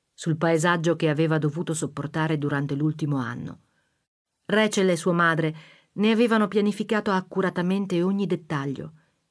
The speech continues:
impegnandosi per lunghe ore a piantare e seminare. Ethan aveva dato una mano quando era a casa. Spesso stava via per settimane, con incarichi sempre improvvisi e riservati.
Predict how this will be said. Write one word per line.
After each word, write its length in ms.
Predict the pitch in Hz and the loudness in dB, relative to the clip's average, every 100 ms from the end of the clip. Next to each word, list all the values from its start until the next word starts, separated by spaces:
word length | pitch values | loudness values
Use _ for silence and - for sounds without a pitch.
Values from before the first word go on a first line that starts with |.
| - | -4
impegnandosi 800 | 160 170 185 185 185 185 175 170 | 0 2 2 4 4 4 2 -2
per 200 | 160 147 | -4 -2
lunghe 360 | 180 220 196 160 | 2 2 4 4
ore 300 | 151 143 127 - - | 2 0 -4 -12 -6
a 120 | 151 | -4
piantare 640 | 160 170 156 185 196 190 175 | -2 -2 -2 0 0 0 -2
e 60 | |
seminare. 640 | 160 185 165 143 127 - - _ _ _ _ _ _ _ _ _ | 0 -2 0 -2 -4 -10 -18 _ _ _ _ _ _ _ _ _
Ethan 400 | - 220 214 160 156 - - _ _ | 0 2 2 -2 -4 -12 -20 _ _
aveva 340 | - 202 202 208 | -4 0 2 2
dato 200 | 208 196 | 2 2
una 120 | 185 | 0
mano 420 | 190 151 151 - _ | 0 -4 -10 -16 _
quando 300 | - 160 151 | -2 2 2
era 200 | 143 147 | 2 0
a 40 | 147 | -2
casa. 400 | 151 135 - - _ _ _ _ _ _ _ _ _ _ _ _ | -4 -6 -10 -18 _ _ _ _ _ _ _ _ _ _ _ _
Spesso 580 | - - 220 196 202 - | -10 2 2 4 -2 -4
stava 320 | - 226 214 | -2 2 2
via 180 | 220 233 | 2 0
per 140 | 214 | 0
settimane, 680 | 185 190 - 170 135 127 147 _ _ _ _ - | -2 -4 -2 -2 0 -2 -8 _ _ _ _ -4
con 160 | 165 | 0
incarichi 540 | 165 165 185 180 170 160 | 0 2 2 2 0 -2
sempre 360 | 185 180 180 | 0 0 0
improvvisi 680 | 160 160 151 147 208 196 190 | 0 -2 -4 0 0 2 0
e 40 | |
riservati. 680 | 175 165 165 156 127 - - | 0 0 -2 -2 -4 -8 -18